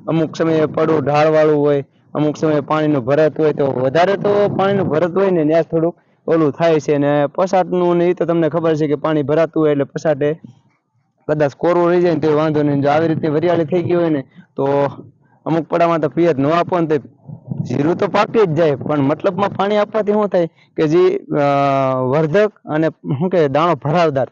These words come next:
થાય. બાકી પાકવામાં તો આને હવે પાણી મૂકી દઈએ ને તો ઈ, અ, શું કે જીરું તો પાકી જ જાય, ઈ સો એ સો ટકા છે. પણ જેટલો ઉતારો બેઠવો જોઈએ ને એટલો ઉતારો બેઠે નહીં. આપણે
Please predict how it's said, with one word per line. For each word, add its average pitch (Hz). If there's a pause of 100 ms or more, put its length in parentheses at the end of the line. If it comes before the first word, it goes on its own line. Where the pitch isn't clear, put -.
થાય. 135 (680)
બાકી 165
પાકવામાં 196
તો 190
આને 202
હવે 190
પાણી 185
મૂકી 175
દઈએ 190
ને 165
તો 147
ઈ, 147 (360)
અ, 135
શું 165
કે 127
જીરું 151
તો 202
પાકી 180
જ 123
જાય, 123
ઈ 139
સો 190
એ 180
સો 170
ટકા 123
છે. 113 (480)
પણ 196
જેટલો 170
ઉતારો 202
બેઠવો 208
જોઈએ 202
ને 180
એટલો 165
ઉતારો 160
બેઠે 135
નહીં. 120 (460)
આપણે 175